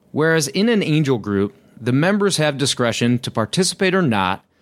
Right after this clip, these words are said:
in each individual investment in a startup that is made. So for investors that are more interested in a passive role, the V C fund route works very well.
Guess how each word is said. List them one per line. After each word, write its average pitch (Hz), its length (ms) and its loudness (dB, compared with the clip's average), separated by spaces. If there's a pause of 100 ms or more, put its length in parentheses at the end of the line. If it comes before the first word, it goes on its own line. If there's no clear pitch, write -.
(200)
in 131 240 -2
each 214 240 0
individual 151 540 2
investment 123 480 0
in 113 80 0
a 110 60 0
startup 104 380 0
that 101 120 -2
is 85 140 -2
made. 85 340 -2 (800)
So 170 260 0
for 175 260 0
investors 170 540 0
that 143 160 0
are 131 80 4
more 131 300 2
interested 113 600 -2
in 120 140 -2
a 104 80 0
passive 104 500 -2
role, 101 480 0 (440)
the 131 80 -2
V 165 180 0
C 202 180 0
fund 143 320 0
route 113 380 0
works 113 300 -4
very 101 240 0
well. 120 400 0